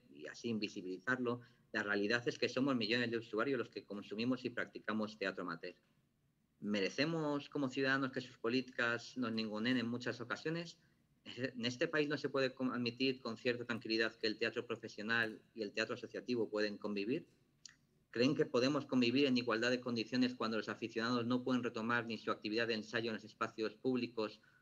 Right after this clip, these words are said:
como reclaman nuestros compañeros de la región de Murcia y en especial de las grandes urbes del Estado? Porque se, se,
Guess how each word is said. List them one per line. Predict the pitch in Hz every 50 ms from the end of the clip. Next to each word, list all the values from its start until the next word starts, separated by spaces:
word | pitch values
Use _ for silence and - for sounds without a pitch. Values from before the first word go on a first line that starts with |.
| _ _ -
como | 127 120 113 107
reclaman | 110 107 104 - 117 120 120 113
nuestros | 110 104 - 104 -
compañeros | - 104 92 104 101 104 110 113 110 104
de | 104
la | 98 95
región | 95 95 - - 113 104 98
de | 92
Murcia | 98 120 151 156 - - 110 104 101 101 101 - _ _ _ _ _ _ _
y | - 117
en | 110
especial | 104 - - 101 - - 113 117 117
de | 117 110
las | 104 98
grandes | 110 113 110 107 104 104 -
urbes | 117 113 107 107 98
del | 101 98 95
Estado? | 95 95 - 127 143 151 165 165 - - _ _ _ _ _ _ _ _ _ _ _ _ - - - _ -
Porque | 104 95 - 107 104 101
se, | - - 110 98
se, | - - 104 95